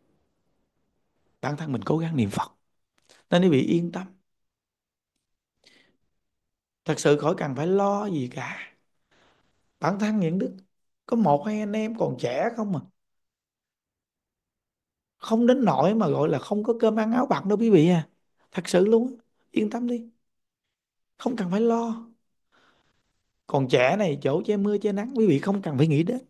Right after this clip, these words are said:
Đến lúc Phật sắp xếp tự nhiên mình sẽ có chỗ đàng hoàng cho mình ở, tu tập. Cả cuộc đời mình chịu tu hay không mới là cái quan trọng.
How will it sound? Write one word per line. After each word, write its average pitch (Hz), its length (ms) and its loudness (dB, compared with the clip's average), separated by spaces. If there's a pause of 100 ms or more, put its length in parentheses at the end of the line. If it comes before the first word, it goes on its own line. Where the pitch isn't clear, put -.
(1300)
Đến 226 120 4
lúc 262 180 4
Phật 143 200 -4
sắp 220 180 2
xếp 277 180 0 (120)
tự 156 240 6
nhiên 208 300 2
mình 147 140 -4
sẽ 147 140 -8
có 233 260 -8 (460)
chỗ 143 240 6
đàng 165 220 4
hoàng 151 300 2
cho 185 100 -4
mình 170 140 -4
ở, 135 340 -6 (520)
tu 226 240 4
tập. - 280 -6 (540)
Cả 170 220 -2
cuộc 147 140 2
đời 143 220 4
mình 123 180 -2
chịu 139 200 4
tu 220 200 8
hay 233 80 12
không 247 340 6 (420)
mới 233 80 6
là 202 80 6
cái 233 140 4
quan 240 240 0
trọng. 185 280 0